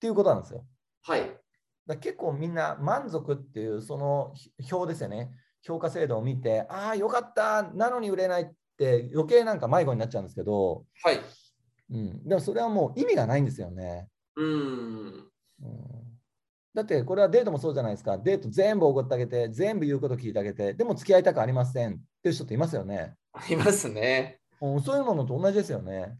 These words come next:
Speaker 2: うん。
Speaker 1: うん。でも、付き合いたくがありませんっていう人に対して、またデートしておごってあげようと思います？
Speaker 2: いや、思わないですね。
Speaker 1: 思わないですよね。
Speaker 2: はい。
Speaker 1: だから、先がある人が、だからこそ、じゃあ次のデートとか、付き合いとか、結婚ってやってきますよね。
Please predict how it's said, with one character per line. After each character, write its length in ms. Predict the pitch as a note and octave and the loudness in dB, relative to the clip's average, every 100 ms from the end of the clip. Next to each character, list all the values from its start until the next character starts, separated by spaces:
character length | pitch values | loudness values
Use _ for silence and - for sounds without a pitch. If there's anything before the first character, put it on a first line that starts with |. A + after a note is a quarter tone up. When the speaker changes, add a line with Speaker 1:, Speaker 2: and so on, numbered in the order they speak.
| _ - | _ -6
Speaker 2:
う 100 | E3 | -2
ん。 640 | D#3 C3+ B2+ A2 G2 E2+ - - | 0 -2 -6 -8 -12 -16 -20 -12
Speaker 1:
う 140 | G#2+ | -8
ん。 40 | D3 | -4
で 80 | |
も、 80 | A#3+ | -6
付 180 | - - | -4 2
き 20 | |
合 60 | F3+ | 4
い 40 | |
た 120 | C#4 | 4
く 120 | B3 F#3 | 2 2
が 300 | C3+ - D3+ | 2 2 -2
あ 20 | |
り 80 | G3 | -2
ま 120 | G#3+ | -2
せ 160 | A#3+ | -2
ん 60 | B3 | -6
っ 20 | |
て 80 | G#3 | -4
い 20 | |
う 60 | D3 | -4
人 140 | D#3 | -4
に 100 | C#3 | 0
対 180 | C#3+ C3 | 2 2
し 120 | B2+ | 0
て、 180 | B2 A2+ | 0 2
ま 180 | A#2+ D#3+ | 2 2
た 460 | D#3+ A#3+ G#3 - _ _ | 4 4 4 0 _ _
デ 140 | F3+ F3 | 0 0
ー 40 | |
ト 60 | D#3 | -2
し 100 | - | -6
て 60 | |
お 60 | D3 C#3+ | -2 0
ご 80 | |
っ 40 | F3+ | 2
て 60 | |
あ 40 | E3+ | 4
げ 80 | F3 | 4
よ 140 | F3 | 2
う 20 | - | 2
と 60 | |
思 100 | A2+ | 0
い 60 | C#3 | -2
ま 80 | C#3+ | -4
す？ 100 | - | -8
Speaker 2:
い 80 | - _ _ _ _ - | -16 _ _ _ _ -20
や、 100 | - C3+ | -12 -4
思 160 | D3+ | 0
わ 80 | C#3+ | 0
な 60 | A2+ | -2
い 40 | |
で 60 | - | -6
す 160 | - | -14
ね。 140 | - _ _ _ _ - | -20 _ _ _ _ -10
Speaker 1:
思 180 | F#3 A3 | -2 2
わ 140 | C4+ | 4
な 80 | B3+ | 4
い 60 | |
で 40 | C3+ | 0
す 60 | |
よ 80 | A2 | -4
ね。 380 | F#2 F#2+ F2+ A2 - - | -6 -6 -8 -12 -10 -2
Speaker 2:
は 120 | - | 2
い。 60 | |
Speaker 1:
だ 80 | G3+ | 2
か 60 | D3+ | 2
ら、 100 | C#3 | -2
先 220 | F#3 C4+ | -10 -2
が 100 | C4+ | 0
あ 40 | |
る 100 | C4+ | 0
人 200 | G#3+ A3 | -2 -6
が、 220 | G#3 A#3 - _ | -6 -8 -10 _
だ 100 | B3+ | -6
か 140 | C4 B3+ | -2 -2
ら 120 | C4 | -2
こ 120 | E4+ | -6
そ、 460 | - D#4+ B3+ - _ | -2 0 0 -2 _
じ 80 | - | 0
ゃ 40 | C4 | 0
あ 160 | - - | -2 -10
次 220 | D#3+ D#3+ | -2 0
の 120 | C3+ | 0
デ 220 | A2+ G2+ | 0 0
ー 20 | F2+ | -2
ト 200 | F#2 - _ _ _ | -10 -16 _ _ _
と 140 | - E3 | -8 0
か、 360 | B3 C3+ - - | 4 2 0 -18
付 240 | - D3 | -8 2
き 80 | C3+ | 4
合 120 | A#2+ | 4
い 60 | G2+ | 2
と 140 | F2+ | -8
か、 160 | - - | -14 -10
結 200 | C#3 B2+ | -8 -6
婚 180 | C#3 B2+ | -4 -2
っ 20 | |
て 180 | B2+ G#2+ | -2 -2
や 100 | B2+ | -2
っ 20 | B2+ | 0
て 60 | |
き 20 | |
ま 100 | C3 | 0
す 80 | B2 | 0
よ 80 | F2 | -4
ね。 280 | G2 F#2 F#2 | -10 -12 -12